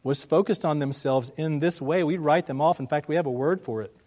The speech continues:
We'd call them a narcissist, and we'd send them in for help because they need it, right? So why not God?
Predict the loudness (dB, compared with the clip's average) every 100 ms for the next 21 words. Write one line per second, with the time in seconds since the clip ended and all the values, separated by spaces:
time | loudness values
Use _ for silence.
0 | _ _ _ _ _ -12 -10 -2 0 0
1 | -4 -4 -2 -4 -4 -8 -6 -8 -8 -8
2 | -4 -4 -2 2 4 4 4 2 0 2
3 | 4 4 0 -20 _ _ _ _ _ _
4 | _ _ -6 2 2 2 -2 -2 0 0
5 | -2 -6 -20 _ _ _ _ _ _ _
6 | -10 -6 -4 -6 -10 -16 -20 _ _ _
7 | _ _ _ _ -20 _ _ _ _ _
8 | _ _ _ _ -16 -2 -2 0 0 2
9 | 2 0 -2 -8 -10 -12